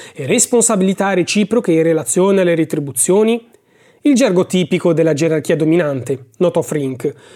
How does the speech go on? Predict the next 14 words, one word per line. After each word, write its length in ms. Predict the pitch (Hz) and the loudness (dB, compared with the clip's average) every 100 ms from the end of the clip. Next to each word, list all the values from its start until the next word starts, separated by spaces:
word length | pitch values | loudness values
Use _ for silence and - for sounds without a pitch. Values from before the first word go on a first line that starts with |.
| - _ | -20 _
"Non 140 | 165 | -2
abbiamo 400 | 170 151 226 254 | 0 2 2 4
mancato 520 | 247 240 220 247 202 | 4 4 2 0 0
di 80 | 185 | 2
individuare 760 | 190 180 175 151 180 240 233 254 | 2 2 2 2 0 2 0 2
l'arena 380 | 185 175 294 294 | 2 2 2 0
futura 560 | 269 - 285 165 117 - - | 0 2 4 2 -2 -12 -10
in 160 | - 170 | -4 -2
cui 160 | 226 208 | 2 0
gli 40 | |
affari 360 | 202 - 202 190 | 0 -2 -2 0
dell'uomo 480 | 170 147 240 247 | 2 2 2 2
verranno 420 | 220 196 190 208 196 | 2 2 2 2 2
decisi, 560 | 190 - 196 139 113 | 2 2 0 0 -6